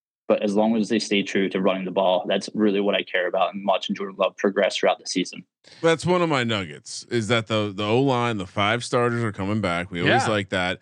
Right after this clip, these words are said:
Speaker 2: They were second lowest in
Speaker 3: Knock
Speaker 2: pri-
Speaker 3: on wood, Bakhtiari's health holds out.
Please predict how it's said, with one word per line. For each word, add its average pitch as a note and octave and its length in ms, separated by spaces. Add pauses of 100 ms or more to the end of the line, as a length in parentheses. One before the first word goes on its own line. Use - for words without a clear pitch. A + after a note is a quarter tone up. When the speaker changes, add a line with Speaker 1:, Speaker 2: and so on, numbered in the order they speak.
(260)
Speaker 2:
They A2 100
were A2+ 120
second C3 440
lowest B2+ 260
in E3+ 80
Speaker 3:
Knock G3+ 140
Speaker 2:
pri- G#3+ 160
Speaker 3:
on G3+ 60
wood, F#3+ 240
Bakhtiari's E3 720
health C#3 260
holds C3+ 300
out. B2+ 260